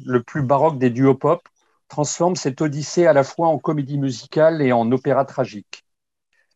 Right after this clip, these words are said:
Léos Carax nous offre une flamboyante histoire de cinéma, splendide et déchirante,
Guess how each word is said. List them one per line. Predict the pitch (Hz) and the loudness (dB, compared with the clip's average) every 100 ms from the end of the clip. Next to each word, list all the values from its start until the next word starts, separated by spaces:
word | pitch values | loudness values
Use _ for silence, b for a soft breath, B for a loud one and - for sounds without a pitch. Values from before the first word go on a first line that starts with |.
| - | 0
Léos | 127 147 - | 2 2 2
Carax | 151 175 - | 2 2 0
nous | 151 131 | 0 2
offre | 160 - | 2 2
une | 135 | -2
flamboyante | 120 - 180 165 165 170 - | -2 -2 0 2 2 2 -2
histoire | 147 - 147 | -8 0 0
de | 135 | 0
cinéma, | 131 139 135 127 143 | -4 -6 -4 0 0
splendide | - - 147 143 160 143 | -2 -4 -4 -2 -2 -2
et | |
déchirante, | 123 - - 127 139 - | -2 -4 -4 0 0 -2